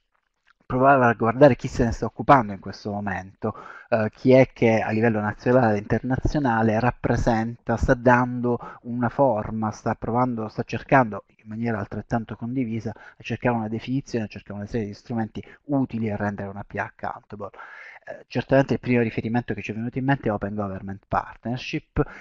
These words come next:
ed è più o meno la cosa a cui guarderemo nel corso di tutti i, i, del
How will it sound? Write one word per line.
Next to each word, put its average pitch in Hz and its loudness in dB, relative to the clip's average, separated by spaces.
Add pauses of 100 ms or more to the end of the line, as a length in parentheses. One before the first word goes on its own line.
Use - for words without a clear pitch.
(120)
ed 120 0
è 120 4
più - -2
o 120 2
meno 123 0
la 117 2
cosa 117 -4
a - -4
cui 123 -2
guarderemo 110 0
nel 101 -12
corso 110 -6
di 104 -8
tutti 101 -10 (300)
i, 101 -10
i, 98 -12
del 110 -8